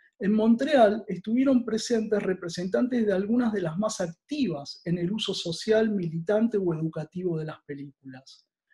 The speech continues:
como por ejemplo Tricontinental Film Center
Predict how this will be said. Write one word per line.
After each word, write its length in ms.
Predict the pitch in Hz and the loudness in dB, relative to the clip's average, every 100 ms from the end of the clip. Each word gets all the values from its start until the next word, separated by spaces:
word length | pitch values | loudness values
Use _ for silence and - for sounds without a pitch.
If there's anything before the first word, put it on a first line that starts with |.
| _ - - _ | _ -20 -20 _
como 300 | - 175 170 | -4 0 0
por 140 | 165 175 | 0 -2
ejemplo 760 | 180 254 226 190 196 202 - _ - - | 2 4 4 4 0 0 -4 _ -20 -8
Tricontinental 840 | 170 165 165 165 170 175 180 202 | -4 0 0 0 0 0 4 2
Film 260 | 202 185 175 | 2 -6 -4
Center 720 | 170 269 240 180 180 175 190 | 0 4 4 4 0 -4 -4